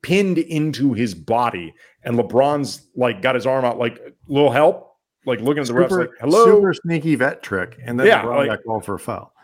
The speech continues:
Speaker 1: "Hello?" That being said, though, you have to keep your composure. And D'Lo needed to shut the hell up.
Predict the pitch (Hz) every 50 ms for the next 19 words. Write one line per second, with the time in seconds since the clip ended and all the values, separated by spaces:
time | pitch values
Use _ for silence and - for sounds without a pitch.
0 | _ _ - 135 170 226 247 214 180 - - - _ _ _ _ _ _ _ _
1 | _ _ _ _ _ _ _ _ _ _ _ _ _ _ _ - - 113 113 151
2 | 170 - - 175 175 156 143 123 - - - 135 135 120 104 98 90 85 82 80
3 | - _ _ _ _ _ _ _ _ - 123 127 113 - - - - - 143 143
4 | 151 120 - - _ - 127 123 - - - 117 104 - - - _ - 107 101
5 | 101 101 92 - - 98 92 90 87 87 90 95 95 98 117 123 127 127 _ _
6 | _ _ _ _ _ - 107 110 110 110 104 104 104 - 95 82 - 113 123 143
7 | 160 156 143 139 139 135 131 127 131 _ _ _ _ _ _ _ _ _ - 120
8 | - _ - 101 107 123 139 156 156 147 143 135 143 135 - - - 123 110 -
9 | - 117 98 - 95 92 90 87 85 - -